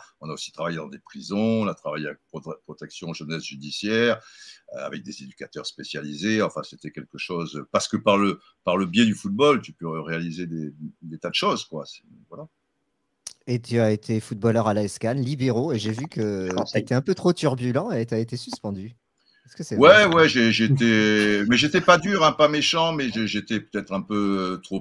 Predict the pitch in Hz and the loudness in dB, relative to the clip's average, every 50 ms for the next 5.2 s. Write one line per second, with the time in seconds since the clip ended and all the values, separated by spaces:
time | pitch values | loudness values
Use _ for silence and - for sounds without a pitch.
0 | - _ - 170 175 170 147 - - 113 110 110 107 104 104 101 101 95 92 87 | -8 _ -6 -4 -2 -2 -2 -4 -6 -2 2 2 4 4 4 4 2 0 -4 -6
1 | - _ _ _ _ _ _ _ _ _ _ _ - 78 85 85 85 80 87 - | -8 _ _ _ _ _ _ _ _ _ _ _ -12 -8 -6 -6 -6 -6 -8 -4
2 | - 131 127 127 113 117 117 110 113 104 101 123 131 117 - 151 151 147 143 120 | 0 0 2 2 0 -2 -2 0 0 0 0 -2 -2 -2 -2 0 0 0 0 0
3 | 104 104 104 101 - - 98 95 95 92 92 90 90 87 87 87 85 82 82 - | -2 -2 -4 -4 -4 -6 -6 -4 -4 -4 -4 -4 -4 -4 -2 -2 -4 -4 -6 -8
4 | - 82 82 90 85 87 82 85 82 - _ - 78 78 78 98 117 120 117 113 | -8 -8 -6 -6 -6 -6 -6 -6 -8 -8 _ -18 -18 -8 -2 0 2 2 2 0
5 | 101 85 87 | -2 -4 -6